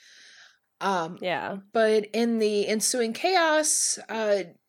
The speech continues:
Speaker 1: she ends up, uh, saving Aedion, and they run into, to, uh,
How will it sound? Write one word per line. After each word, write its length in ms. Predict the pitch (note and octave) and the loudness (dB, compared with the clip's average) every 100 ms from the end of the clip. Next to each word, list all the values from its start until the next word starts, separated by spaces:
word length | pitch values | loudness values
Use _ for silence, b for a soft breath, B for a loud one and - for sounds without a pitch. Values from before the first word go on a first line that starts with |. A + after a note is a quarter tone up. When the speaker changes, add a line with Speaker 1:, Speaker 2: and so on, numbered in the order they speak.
| _ _ _ | _ _ _
Speaker 1:
she 600 | G#3 - - A#3 A3+ A3+ - | -4 -2 -2 -4 -4 -4 -2
ends 340 | A3 A3 G3 | -2 -2 0
up, 260 | G#3 F#3+ - | 0 0 -2
uh, 220 | - D#3 | 0 2
saving 460 | C#3+ - A3 B3 C4+ | 2 2 2 2 -2
Aedion, 640 | F3 F3+ E3+ E3 F#3 G#3 - | -2 -2 -2 -2 -4 -8 -12
and 600 | - F#3 F3 F3 F3+ F3+ F3+ F3+ | -8 -4 -2 0 0 -2 -4 0
they 180 | F3+ F3 | 0 2
run 220 | F3+ G#3 | 0 0
into, 640 | A3+ - A3 G3+ G3 F#3+ - _ - | 0 0 4 4 4 2 -4 _ -10
to, 960 | - G#3+ G#3 G3+ G3 G3+ G3 G3+ F#3+ - - | -6 -2 -2 -2 -2 -4 -4 -4 -6 -8 -4
uh, 380 | F#3+ F3 D#3+ | 2 4 2